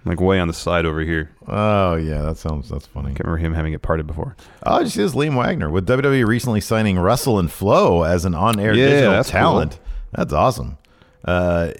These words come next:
Speaker 2: what internet superfans could sign with the company, and what would they do? For example, Brock Lesnar guy. Who's Mache two seven five?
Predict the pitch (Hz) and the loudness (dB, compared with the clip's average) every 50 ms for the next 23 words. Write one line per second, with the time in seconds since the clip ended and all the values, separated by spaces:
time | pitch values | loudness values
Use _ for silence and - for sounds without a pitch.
0 | - - 80 85 104 123 - - 110 117 117 113 104 - - - 113 - - - | -12 -10 -4 -2 0 0 0 0 0 0 2 0 0 -2 -4 -6 -4 -4 -4 -2
1 | 95 90 85 82 78 76 73 71 - - - - - - 90 82 76 69 - 98 | -2 0 0 0 0 0 -2 -4 -6 -8 -14 -12 -6 -2 -2 -2 -2 -2 -2 0
2 | 92 87 87 82 82 82 - - - - 104 95 - 98 90 90 90 87 87 87 | 0 0 0 0 -2 -2 -4 -4 -2 -2 0 0 0 0 0 0 0 0 -2 -2
3 | 64 65 80 80 82 95 87 82 80 76 80 80 73 67 82 78 73 71 67 67 | -4 -4 -4 -2 -2 -2 -2 -4 -4 -4 -4 -6 -4 -4 -4 -4 -2 -2 -4 -6
4 | 69 71 - - - - - 76 73 71 69 82 78 76 73 76 71 69 80 80 | -8 -10 -14 -18 -14 -8 -6 -6 -4 -4 -4 -4 -4 -4 -4 -6 -4 -2 -2 -2
5 | 73 - 80 85 82 76 82 80 78 69 78 78 76 73 73 76 73 73 - _ | -2 -2 -2 -2 -2 -2 -2 -4 -4 -2 -2 -2 0 0 -2 -2 -4 -4 -8 _
6 | _ _ _ _ - - - - - - - 123 143 151 170 175 160 135 123 - | _ _ _ _ -20 -20 -20 -20 -10 -4 -2 0 0 0 0 -2 -4 -6 -10 -16
7 | - - _ _ _ _ - 98 95 101 104 107 104 - - - - - - 104 | -20 -20 _ _ _ _ -12 -10 -8 -6 -6 -6 -8 -8 -12 -14 -16 -8 -4 -2
8 | 101 101 107 107 110 110 107 110 107 - - - - 113 107 - - 113 104 101 | -2 0 0 0 -2 -2 -4 -6 -6 -8 -10 -8 -6 -6 -6 -6 -6 -4 -2 -2
9 | 78 - - - 92 101 98 - - | -2 -2 -4 -6 -6 -6 -8 -10 -12